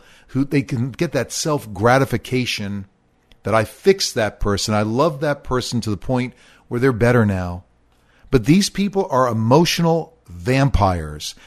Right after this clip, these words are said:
They will suck you dry. Whatever resources, however you are a supply to a narc, they will zero in on that and they will take advantage of it. A lot of people have said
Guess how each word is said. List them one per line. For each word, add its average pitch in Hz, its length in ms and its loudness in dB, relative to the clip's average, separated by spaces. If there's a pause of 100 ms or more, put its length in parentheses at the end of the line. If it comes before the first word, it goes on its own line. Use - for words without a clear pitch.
(120)
They 127 380 6
will 127 240 6
suck - 580 -4
you 110 600 4 (120)
dry. 95 500 -4
Whatever 113 420 4
resources, 147 840 0 (220)
however 131 360 6
you 165 200 2
are 143 160 4
a 139 40 -4
supply 127 480 0
to 104 200 0
a 92 40 2
narc, 110 440 -2 (760)
they 117 280 2
will 104 340 -2
zero 143 560 8
in 123 100 4
on 104 200 0
that 101 280 -4
and 92 140 -6
they 107 100 2
will 110 160 2
take 101 240 -2
advantage 104 460 -8
of 71 160 -16
it. 78 120 -20 (920)
A - 60 -4
lot 127 260 6
of 170 80 0
people 160 280 2
have 151 100 2
said 113 420 -2